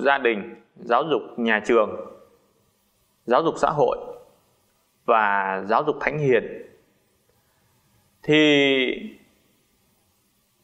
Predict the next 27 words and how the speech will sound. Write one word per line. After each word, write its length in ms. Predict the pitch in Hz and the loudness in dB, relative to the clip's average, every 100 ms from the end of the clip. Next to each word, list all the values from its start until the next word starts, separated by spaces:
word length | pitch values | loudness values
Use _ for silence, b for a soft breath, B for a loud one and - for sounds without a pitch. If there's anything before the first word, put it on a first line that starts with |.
| _ | _
giáo 320 | 123 143 220 | 0 2 4
dục 80 | 202 | 0
nhà 220 | 131 139 | 0 0
trường 420 | 123 147 131 117 110 - - _ | 2 2 2 2 -8 -12 -20 _
chính 280 | - 180 254 | 0 0 2
là 300 | 202 123 104 | 2 2 0
tiếp 140 | 240 247 | -2 0
nối 240 | 180 175 | 0 2
của 120 | - 110 | 0 0
giáo 120 | 123 | 0
dục 140 | 160 117 | -2 -4
gia 160 | 131 127 | -2 -2
đình. 180 | 110 - - _ _ _ _ _ _ _ _ _ _ _ _ _ _ _ _ _ _ _ _ _ _ _ _ _ _ _ _ _ _ _ _ _ _ _ _ _ _ _ - | -4 -8 -20 _ _ _ _ _ _ _ _ _ _ _ _ _ _ _ _ _ _ _ _ _ _ _ _ _ _ _ _ _ _ _ _ _ _ _ _ _ _ _ 0
Ở 120 | 131 | 2
gia 160 | 147 165 | 2 2
đình 300 | 147 123 113 | 0 0 -6
chúng 140 | 135 | -4
ta 160 | 165 156 | 0 0
được 180 | 147 113 - | 0 -2 2
cha 140 | 147 | 0
mẹ 220 | 143 101 | 2 -2
dạy 180 | 120 117 - | 0 0 2
bảo, 440 | 110 87 - - _ _ _ _ _ _ _ _ _ _ _ _ _ _ _ | 0 -2 -12 -20 _ _ _ _ _ _ _ _ _ _ _ _ _ _ _
làm 220 | 123 127 117 | 0 0 2
tròn 220 | 131 117 | 0 2
bổn 180 | 113 107 | 0 2
phận 240 | 123 123 | 0 -2